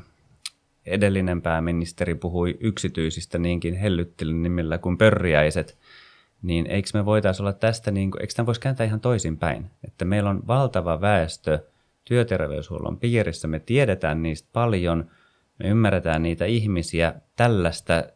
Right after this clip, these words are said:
tutkimusmaaperää ei ole missään muualla maailmassa. Eikö me voitaisi Suomessa tietää niinku uupumuksesta, työmotivaatiosta, hyvinvoinnista paljon enemmän kuin monessa muussa maassa, koska meillä on näin niinku keskitetty tää,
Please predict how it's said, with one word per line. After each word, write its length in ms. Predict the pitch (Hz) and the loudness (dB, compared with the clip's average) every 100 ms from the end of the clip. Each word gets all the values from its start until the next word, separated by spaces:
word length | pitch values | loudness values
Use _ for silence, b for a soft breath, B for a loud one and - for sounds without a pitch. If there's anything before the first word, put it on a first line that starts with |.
| _ _ - | _ _ -4
tutkimusmaaperää 1400 | 131 131 - 87 87 85 - 101 101 82 85 71 67 73 | -2 -2 -4 -2 0 -2 -2 0 2 0 -2 -2 -2 -2
ei 180 | 87 | 0
ole 80 | 85 | 0
missään 420 | 92 104 - 78 | -2 -2 -4 -2
muualla 380 | 95 101 82 80 | 0 2 0 0
maailmassa. 600 | 90 107 87 78 87 - | 0 2 2 -2 -6 -8
Eikö 240 | - 95 101 | -6 -4 -2
me 200 | 113 113 | -2 0
voitaisi 300 | 113 101 - | -2 -4 -4
Suomessa 420 | 143 104 90 95 | -2 -2 -4 -4
tietää 420 | 113 101 - 80 | 0 0 0 -2
niinku 420 | 87 87 90 - b b b b b b - | -2 -2 -2 -4 b b b b b b 0
uupumuksesta, 880 | 123 101 98 95 92 - 90 - 92 | 2 4 4 2 0 -2 -4 2 0
työmotivaatiosta, 1040 | 92 104 95 90 92 90 87 95 90 - | 4 4 4 2 0 2 2 2 -4 -4
hyvinvoinnista 640 | 104 104 90 87 87 - 90 | -4 -4 -2 -2 -2 -4 -4
paljon 240 | 98 101 | 0 2
enemmän 320 | 117 87 78 | 2 0 -2
kuin 100 | 85 | -2
monessa 320 | 87 87 - | -4 -4 -2
muussa 320 | 113 98 - 78 | 0 0 -2 -2
maassa, 300 | 78 - 78 | -2 -4 -8
koska 240 | 85 85 | -8 -2
meillä 200 | 82 85 | 0 0
on 80 | 85 | 0
näin 180 | 90 87 | 0 0
niinku 200 | 87 92 | -4 0
keskitetty 720 | 110 - - - - 76 - | 0 0 -4 -8 -8 -10 -8
tää, 280 | 76 73 | -4 -4